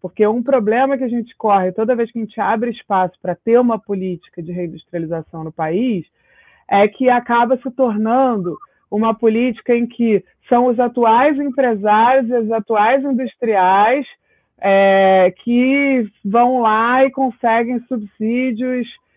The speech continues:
incentivos fiscais, é, pra se manter em operação, né? Isso, pra mim,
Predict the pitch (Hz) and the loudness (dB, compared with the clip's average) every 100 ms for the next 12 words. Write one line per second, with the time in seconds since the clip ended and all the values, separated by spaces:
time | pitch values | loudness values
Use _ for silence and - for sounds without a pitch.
0 | _ 208 202 220 208 220 - 208 - - | _ -6 -2 -2 -2 -6 -8 -12 -10 -2
1 | 202 214 233 240 240 226 - _ _ _ | 0 2 2 2 0 -2 -8 _ _ _
2 | - 196 196 190 190 185 185 185 185 185 | 0 2 4 4 4 4 6 6 4 2
3 | 220 220 233 226 - 240 240 220 - 220 | 2 4 4 2 0 0 0 -2 2 4
4 | 226 240 240 240 254 254 247 _ 226 202 | 4 2 -2 0 2 2 0 _ -2 2
5 | 175 156 156 165 190 185 _ _ _ 262 | 2 -2 -6 0 0 0 _ _ _ 2
6 | 359 359 381 330 277 269 339 349 | 2 2 -2 0 2 0 -2 -4